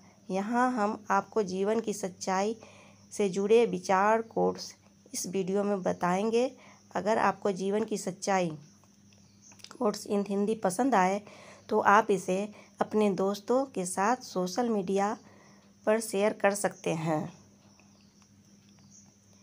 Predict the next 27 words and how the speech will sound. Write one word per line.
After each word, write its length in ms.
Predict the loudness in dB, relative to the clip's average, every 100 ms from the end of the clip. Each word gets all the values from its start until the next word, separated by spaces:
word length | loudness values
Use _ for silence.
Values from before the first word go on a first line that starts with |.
| -20 -20 -20 -20 -20 -20 -20 _ _ -4
ज़िंदगी 520 | -2 2 4 4 6
में 160 | 6
भरोसा 580 | 4 4 4 4 4 4
अगर 340 | 4 0 -2 -8 -18 -20 -20
खुद 260 | -4 -4 0 0
पर 120 | 0
हो, 340 | -2 -8 -10 -16 _ _ -20 _ -20 -20 -14 -6
तो 100 | -4
हमारी 520 | -2 -2 0 0 0
जिन-, 220 | -2 -2
मजबूती 500 | -2 -2 -4 -4 0
बन 200 | 2 0
जाती 380 | 0 -4 -8 -12
है, 240 | -12 -14 -16 -20 -20 -20 -20 -4
और 140 | -2 -2
अगर 320 | -2 -2 -2
भरोसा 460 | -2 -2 0 2
दूसरों 440 | 2 -2 0 2 4
पर 180 | 4 2
हो, 380 | 0 -2 -4 -10 -20 -20 _ _ _ _ -2
तो 80 |
वह 160 | 2 2
हमारी 480 | 2 0 0 0 -2
कमज़ोरी 640 | 0 0 2 2 2 2
बन 220 | 2 2
जाती 400 | 0 -2 -4 -6
है। 200 | -6 -10